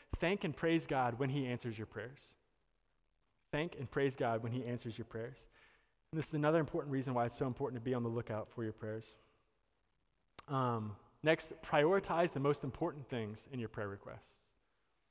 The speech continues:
Prioritize the most important things in your prayer requests. When you look at, in, in the scriptures, when you look at the prayers of Jesus and Peter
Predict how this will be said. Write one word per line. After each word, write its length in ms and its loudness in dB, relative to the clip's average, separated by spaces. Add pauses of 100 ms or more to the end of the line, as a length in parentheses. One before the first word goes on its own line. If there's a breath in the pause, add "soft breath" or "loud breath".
(800)
Prioritize 580 0
the 60 -6
most 240 -2
important 440 -4
things 440 -12 (260)
in 100 -6
your 100 -4
prayer 220 -8
requests. 580 -12 (200 soft breath)
When 120 2
you 80 6
look 160 4
at, 80 -2 (360)
in, 180 -2
in 160 0
the 60 2
scriptures, 440 -4
when 100 -2
you 60 2
look 180 2
at 60 -4
the 80 -10
prayers 640 2
of 160 -4
Jesus 600 -2
and 140 -8
Peter 460 0